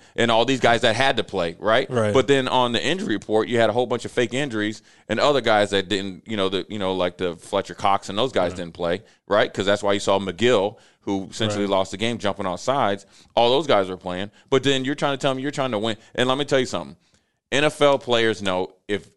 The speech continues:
Speaker 1: organization and coaches are trying to win. You can't, you can't sell that to anybody.
Speaker 2: Right. It's, that's gonna be,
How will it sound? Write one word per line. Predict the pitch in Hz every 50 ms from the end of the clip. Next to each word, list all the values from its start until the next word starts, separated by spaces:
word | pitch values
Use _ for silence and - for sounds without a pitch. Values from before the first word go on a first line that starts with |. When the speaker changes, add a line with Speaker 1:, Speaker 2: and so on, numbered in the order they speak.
| _ -
Speaker 1:
organization | 98 104 104 104 101 98 95 98 95 - -
and | 92 90
coaches | - 95 92 87 85 82
are | 85
trying | 85 - 90 87 85
to | 82
win. | 82 82 76 71 - _ _ _ _ _ _ _ _ _ _
You | 98 117 156 170
can't, | - 165 156 156 151 143 120 117 107
you | 120 135
can't | 147 - - 180 190
sell | 175 - - 180 220
that | - 170 147 -
to | 107
anybody. | 98 98 95 87 82 78 78 - - - _ _ _
Speaker 2:
Right. | - 151 175 175 165 165
It's, | 190 196 -
that's | - 214 196 247 302 -
gonna | - 415
be, | 320 285 220